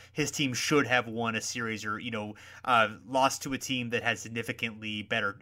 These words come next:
or, you know, worse talent. I mean, it was just a situation where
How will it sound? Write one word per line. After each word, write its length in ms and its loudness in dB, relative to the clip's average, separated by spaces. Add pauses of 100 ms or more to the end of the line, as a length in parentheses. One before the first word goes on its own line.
or, 80 -6
you 140 -4
know, 80 -4
worse 240 -2
talent. 360 2
I 60 -6
mean, 120 -2
it 40 -2
was 140 -6
just 160 -4
a 40 -6
situation 540 -6
where 200 2